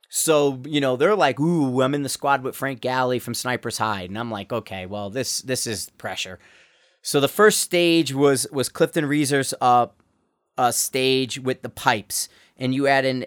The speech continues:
Ashbury handgun stage to shoot a pig with one of Ashbury's custom guns. Uh, thanks to them for sponsoring that stage. It was fun. Gunshot great. When guys were saying, "Oh, you, you drill, tech drive those shots."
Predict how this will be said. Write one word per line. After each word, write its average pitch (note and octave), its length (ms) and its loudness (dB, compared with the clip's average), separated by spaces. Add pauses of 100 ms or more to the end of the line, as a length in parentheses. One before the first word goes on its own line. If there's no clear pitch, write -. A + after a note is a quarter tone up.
(140)
Ashbury F3 640 2
handgun D#3 600 0
stage D3 580 0
to C3+ 80 -8
shoot D#3 240 -2
a E3 40 -2
pig C#3+ 460 2
with C3 180 -4
one C#3 140 -2
of C#3 60 2
Ashbury's C#3 580 0
custom D3 400 -2
guns. B2 460 -2 (600)
Uh, A#2+ 200 4
thanks C#3+ 320 -4
to D3+ 100 -14
them D3+ 220 -2
for - 80 -8
sponsoring D3 640 -2
that D3 200 0
stage. C#3+ 540 0
It - 80 -8
was B2 160 -4
fun. D#3+ 300 2
Gunshot B2 500 0
great. D#3+ 320 2 (200)
When A2 100 -10
guys D3+ 240 2
were B2+ 60 -10
saying, B2+ 220 -6
"Oh, D#3 120 0
you, C#3+ 240 -6 (240)
you C#3 180 -10 (120)
drill, C#3+ 280 4
tech - 320 -2
drive A#2 300 2
those G#2+ 180 -4
shots." - 460 -4